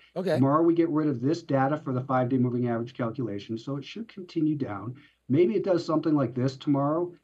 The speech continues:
Speaker 2: and then gets going on Thursday. Absolute worst case stop would be under here.
Speaker 1: Yeah.
Speaker 2: If it makes a higher low in this zone, I would put it there,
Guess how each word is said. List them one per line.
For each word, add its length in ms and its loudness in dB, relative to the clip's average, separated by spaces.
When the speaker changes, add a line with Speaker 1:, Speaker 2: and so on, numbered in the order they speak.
Speaker 2:
and 180 4
then 160 4
gets 220 0
going 340 0
on 140 -2
Thursday. 640 -2
Absolute 600 0
worst 400 0
case 280 -2
stop 340 -4
would 140 -4
be 180 0
under 260 -2
here. 420 -2
Speaker 1:
Yeah. 180 -6
Speaker 2:
If 140 -2
it 100 -2
makes 240 0
a 80 -2
higher 300 0
low 220 0
in 80 2
this 200 0
zone, 380 0
I 120 -4
would 160 -4
put 140 -6
it 140 -8
there, 280 -10